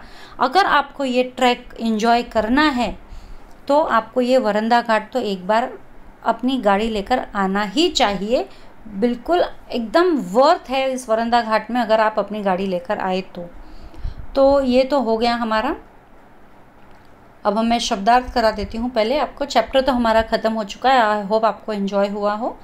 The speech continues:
वेद यानी लक्ष्य, एम, बेफाम यानी सुसाट वेगाने, यानी बिंदास जो कहते हैं एकदम तेज़ी से, पोट भर मार खाने यानी भरपूर मार खाने, प्रत्यय यानी अनुभव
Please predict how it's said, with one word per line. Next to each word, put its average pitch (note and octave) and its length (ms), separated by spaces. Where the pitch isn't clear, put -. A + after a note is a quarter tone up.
वेद A3+ 320
यानी A#3+ 260
लक्ष्य, G#3+ 580
एम, A3+ 240
बेफाम A3 500
यानी A3 200
सुसाट A3+ 520
वेगाने, G3+ 440
यानी G#3 400
बिंदास G#3+ 540
जो A3 100
कहते G3 280
हैं G3+ 80
एकदम A3 280
तेज़ी G#3 280
से, D4 200
पोट B3+ 220
भर B3+ 140
मार A3+ 240
खाने A3+ 300
यानी A3+ 200
भरपूर G3+ 400
मार G#3+ 200
खाने, G#3+ 380
प्रत्यय C4+ 600
यानी A3 240
अनुभव A3+ 580